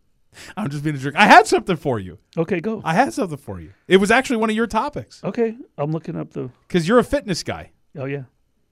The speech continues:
Speaker 1: It's about food.
Speaker 2: Oh, boy. Okay.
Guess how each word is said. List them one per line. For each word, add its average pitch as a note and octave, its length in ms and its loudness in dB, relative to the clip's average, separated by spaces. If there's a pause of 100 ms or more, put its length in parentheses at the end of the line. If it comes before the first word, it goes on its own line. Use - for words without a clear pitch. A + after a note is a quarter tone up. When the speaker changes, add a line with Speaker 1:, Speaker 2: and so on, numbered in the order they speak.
(640)
Speaker 1:
It's - 100 -16
about F3+ 200 0
food. A3 320 -2 (500)
Speaker 2:
Oh, A#2 140 -14
boy. C3+ 200 -20 (220)
Okay. D#3+ 200 -6